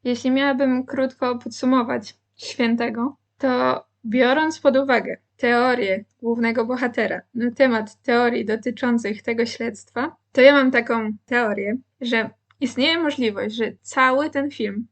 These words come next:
to jest kampania przestrzegająca przed paleniem różnych substancji, które mogą wywołać dziury w mózgu i problemy z myśleniem.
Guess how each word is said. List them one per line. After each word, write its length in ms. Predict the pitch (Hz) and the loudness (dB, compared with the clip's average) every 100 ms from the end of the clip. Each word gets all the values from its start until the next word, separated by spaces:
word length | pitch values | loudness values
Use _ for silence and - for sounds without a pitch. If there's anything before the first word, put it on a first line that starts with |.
| _ | _
to 80 | 262 | 2
jest 180 | 247 - | 2 0
kampania 600 | 269 285 240 214 214 285 302 _ | -2 0 -2 0 -2 -4 -10 _
przestrzegająca 840 | - 262 - 247 240 254 285 277 | -8 -6 0 0 2 0 0 -2
przed 500 | 269 254 233 - - - | -2 -4 -4 -8 -18 -2
paleniem 460 | 240 254 240 214 | 2 2 0 -2
różnych 400 | 214 262 277 240 | -2 -2 -2 -2
substancji, 720 | - 240 - 220 202 208 311 - _ | -6 -14 -8 -6 -6 -6 -10 -14 _
które 640 | - - 277 294 214 220 - _ - | -14 -2 2 2 2 0 -6 _ -6
mogą 640 | 254 240 233 240 247 254 240 | -2 0 0 0 -2 -4 -6
wywołać 800 | 233 240 240 220 226 226 - - _ _ 277 | -4 -2 -2 -2 -2 -6 -10 -20 _ _ -8
dziury 500 | 226 254 233 233 220 | -2 2 4 2 0
w 80 | |
mózgu 500 | 226 220 226 240 220 | -2 -2 -2 -2 -2
i 160 | 226 220 | 0 -2
problemy 500 | 208 214 208 202 202 | -4 -4 -4 -6 -8
z 80 | 202 | -10
myśleniem. 480 | 202 - 214 185 | -10 -10 -10 -12